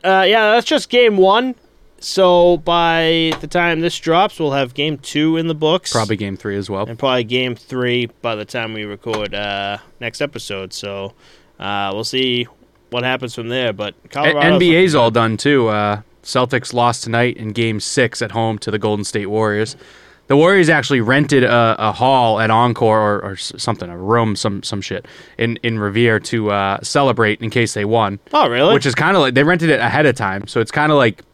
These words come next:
Speaker 2: jinxing it, you know what I mean?
Speaker 1: Yeah.
Speaker 2: Like, that's kinda fucked up.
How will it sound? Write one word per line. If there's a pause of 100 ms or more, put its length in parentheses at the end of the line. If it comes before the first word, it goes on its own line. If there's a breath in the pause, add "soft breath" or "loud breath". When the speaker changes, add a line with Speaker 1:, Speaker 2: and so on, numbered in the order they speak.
(120)
Speaker 2:
jinxing
it,
you
know
what
I
mean?
Speaker 1:
Yeah.
Speaker 2:
Like,
that's
kinda
fucked
up.